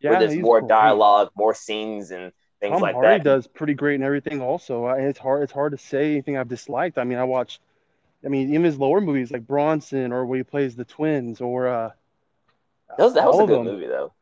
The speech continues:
Speaker 1: Where he
Speaker 2: So
Speaker 1: played
Speaker 2: good.
Speaker 1: the two mafia twins.
Speaker 2: I loved him, yeah.
Speaker 1: And Mad Max, can't forget Mad Max. I
Speaker 2: Mad
Speaker 1: know that
Speaker 2: Max
Speaker 1: was, like,
Speaker 2: is
Speaker 1: a,
Speaker 2: dope.
Speaker 1: I know that's an iffy do. He didn't say a lot, but, like, he did a lot too. So I'm just
Speaker 2: He
Speaker 1: like,
Speaker 2: was
Speaker 1: "That's
Speaker 2: fantastic,
Speaker 1: just
Speaker 2: and I
Speaker 1: as
Speaker 2: love
Speaker 1: good."
Speaker 2: how he, like,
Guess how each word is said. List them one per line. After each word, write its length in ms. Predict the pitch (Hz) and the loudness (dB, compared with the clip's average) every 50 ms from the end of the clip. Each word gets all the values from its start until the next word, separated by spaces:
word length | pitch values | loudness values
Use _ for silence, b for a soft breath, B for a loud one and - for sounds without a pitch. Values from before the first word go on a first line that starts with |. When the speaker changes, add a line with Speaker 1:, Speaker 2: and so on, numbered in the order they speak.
| _ _ _ | _ _ _
Speaker 1:
Where 180 | 101 107 110 107 | -4 -2 -2 -2
he 60 | 101 | 0
Speaker 2:
So 60 | 175 | 2
Speaker 1:
played 180 | 135 107 98 - | 4 2 4 4
Speaker 2:
good. 160 | 95 92 87 | 2 0 0
Speaker 1:
the 40 | - | -2
two 120 | - 104 | -6 -4
mafia 340 | 95 98 95 98 - 95 82 | 0 2 2 2 2 -2 -6
twins. 460 | 76 - 85 80 76 78 82 - _ _ _ _ _ | -8 -8 -8 -8 -8 -10 -14 -18 _ _ _ _ _
Speaker 2:
I 40 | 131 135 | -14 -10
loved 340 | 131 139 151 170 170 147 131 | -10 -8 -8 -8 -8 -8 -10
him, 140 | 113 107 110 | -10 -10 -12
yeah. 420 | 117 131 143 156 156 139 120 107 - _ _ _ _ _ _ _ _ - | -12 -12 -12 -12 -14 -16 -18 -20 -20 _ _ _ _ _ _ _ _ -10
Speaker 1:
And 120 | 120 110 | -4 -2
Mad 260 | 107 113 123 127 117 98 | 0 2 2 2 2 2
Max, 340 | 107 107 117 139 143 - | 2 4 4 2 0 -2
can't 180 | - 135 117 - | -6 -8 -8 -8
forget 220 | - 127 120 - | -6 -6 -6 -4
Mad 260 | - 104 107 101 90 90 | 0 0 2 2 2 2
Max. 260 | 95 98 92 85 - | 2 2 2 2 4
I 40 | - | 4
Speaker 2:
Mad 60 | - | 6
Speaker 1:
know 140 | - - - | 6 6 6
that 120 | - - | 6 6
Speaker 2:
Max 240 | - 220 226 233 233 247 233 | 6 6 6 4 4 4 2
Speaker 1:
was, 0 | |
like, 0 | 214 | 4
Speaker 2:
is 40 | 190 - 220 202 | 2 2 2 2
Speaker 1:
a, 40 | |
Speaker 2:
dope. 440 | 180 170 180 214 233 233 208 147 131 - _ _ _ _ _ _ _ _ _ _ _ _ _ _ | 0 0 0 2 2 2 2 0 -2 -4 _ _ _ _ _ _ _ _ _ _ _ _ _ _
Speaker 1:
I 60 | - 135 | 0 2
know 100 | 160 180 | 4 6
that's 180 | 190 180 - | 6 6 6
an 80 | 170 135 - _ | 4 0 2 _
iffy 420 | 127 131 135 143 - - 147 151 - _ _ _ _ _ _ _ _ _ _ _ _ _ _ _ _ _ _ _ _ _ _ - 98 | 4 4 4 4 2 -4 -10 -10 -10 _ _ _ _ _ _ _ _ _ _ _ _ _ _ _ _ _ _ _ _ _ _ -20 -16
do. 340 | - 104 107 107 107 104 95 - - | -10 -8 -6 -4 -4 -6 -6 -6 -6
He 100 | 127 147 | -2 0
didn't 220 | 135 127 120 - _ | 0 0 0 -4 _
say 240 | _ - - 98 | _ -6 -2 2
a 60 | 104 113 | 4 4
lot, 340 | 120 131 135 147 143 107 | 6 6 6 4 2 2
but, 100 | 104 117 | 0 0
like, 220 | 107 107 110 98 - | 2 4 2 2 0
he 120 | - 117 110 - - | -4 -12 -16 -10 -6
did 220 | 110 104 101 92 | -4 -2 -2 -2
a 60 | 80 | 0
lot 340 | 92 90 87 80 73 69 - | 0 0 0 0 -2 -4 -8
too. 280 | - - 95 85 80 80 | -10 -10 -10 -8 -10 -12
So 240 | - - 98 87 85 | -6 -2 0 0 0
I'm 120 | 82 85 | -2 -4
just 180 | - 85 - - | -10 -16 -6 -4
Speaker 2:
He 40 | 190 | -2
Speaker 1:
like, 100 | 214 226 | -2 0
Speaker 2:
was 140 | 233 220 - | -2 -4 0
Speaker 1:
"That's 20 | |
Speaker 2:
fantastic, 540 | - 214 185 - - 156 180 190 - 175 147 | 0 0 0 0 0 0 -2 0 -2 -2 -2
Speaker 1:
just 80 | - 165 | -2 0
Speaker 2:
and 80 | 160 | 0
I 40 | 175 | 0
Speaker 1:
as 80 | 175 180 | 0 2
Speaker 2:
love 180 | 190 214 220 208 | 2 2 2 2
Speaker 1:
good." 40 | |
Speaker 2:
how 120 | 214 214 208 | 0 -2 -2
he, 220 | 208 196 202 208 196 | -4 -6 -8 -6 -4
like, 280 | 196 185 180 170 - | -2 -2 -2 -4 -8